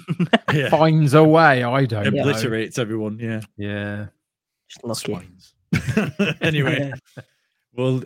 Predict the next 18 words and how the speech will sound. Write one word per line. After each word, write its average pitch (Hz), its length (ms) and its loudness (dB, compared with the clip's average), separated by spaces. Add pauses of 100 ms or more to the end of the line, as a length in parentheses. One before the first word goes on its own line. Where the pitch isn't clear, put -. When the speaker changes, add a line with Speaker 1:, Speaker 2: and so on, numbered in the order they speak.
(140)
Speaker 1:
we'll 147 160 0
leave 160 240 0
it 151 120 0
there 139 160 0
for 135 120 -8
Mulch's 123 380 -4
match 127 240 -2
day. 135 200 -2
As 120 200 -6
always, 110 280 -4
Mulch, - 300 -10
thanks 110 200 -12
very 107 120 -6
much 104 140 -12
for - 100 -16
putting 101 200 -12
that 104 120 -10
together. 104 420 -12